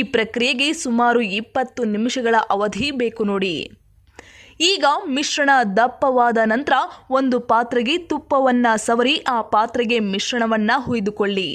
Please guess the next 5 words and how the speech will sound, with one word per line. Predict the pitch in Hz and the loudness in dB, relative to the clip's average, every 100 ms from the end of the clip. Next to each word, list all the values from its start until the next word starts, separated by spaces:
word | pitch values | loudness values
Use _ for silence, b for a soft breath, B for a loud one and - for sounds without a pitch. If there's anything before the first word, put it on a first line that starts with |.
| - _ B B B B | -12 _ B B B B
ನಿಮಗೆ | 262 269 247 269 339 - | 0 2 2 0 -4 -4
ಪಕ್ಕಾ | 277 262 - 254 226 | -2 -2 0 2 2
ಮೈಸೂರು | 202 202 247 277 240 | 0 -2 -2 -4 -2
ಪಾಕ್ | 240 226 226 | 0 0 -2
ರೀತಿಯ | 233 220 226 | -4 -2 2